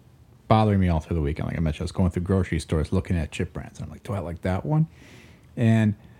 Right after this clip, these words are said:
I think I'm gonna have to agree with you on the number one and make this a little, like, less boring and go with Cool Ranch Doritos, uh, because they're just great.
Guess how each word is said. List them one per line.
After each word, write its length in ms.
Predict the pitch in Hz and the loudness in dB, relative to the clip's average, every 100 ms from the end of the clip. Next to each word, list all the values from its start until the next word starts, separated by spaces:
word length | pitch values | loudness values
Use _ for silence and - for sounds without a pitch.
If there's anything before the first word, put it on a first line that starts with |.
| - - - - - | -20 -20 -20 -20 -6
I 40 | - | -4
think 380 | - 190 214 - - - | 2 4 2 -2 -20 0
I'm 120 | 98 | 2
gonna 180 | 92 120 | 4 4
have 260 | 135 104 113 | 4 4 2
to 120 | - | 0
agree 340 | 80 - 82 87 | -4 -2 0 2
with 240 | 82 - | 2 0
you 320 | 71 69 67 - | -2 -2 -4 -2
on 240 | 92 82 | 0 0
the 40 | 71 | 0
number 360 | 71 80 80 | 0 2 0
one 640 | 71 69 69 73 73 62 - | 0 -2 -2 0 0 -2 -6
and 120 | 87 71 | -6 -4
make 140 | 69 | -6
this 160 | - - | -8 -6
a 60 | |
little, 280 | 76 80 78 | -4 -2 -4
like, 260 | 71 76 95 | -4 -6 -4
less 160 | 76 | -6
boring 560 | - - 80 80 76 76 - | -8 -8 -4 -2 0 -4 -4
and 100 | - | -4
go 80 | 87 | -2
with 160 | 82 73 | -2 -2
Cool 240 | - 92 | -2 0
Ranch 280 | 87 82 - | 2 0 -4
Doritos, 840 | - 73 85 82 69 69 - - - - | -6 -2 0 0 -2 -4 -8 -14 -16 -8
uh, 400 | 87 78 73 69 69 - | -4 -2 -2 -4 -8 -12
because 580 | 90 95 85 78 - - _ | -6 -2 -2 -4 -10 -20 _
they're 140 | 87 | -2
just 240 | 90 92 - | 0 -2 -4
great. 360 | - 82 80 | -2 0 0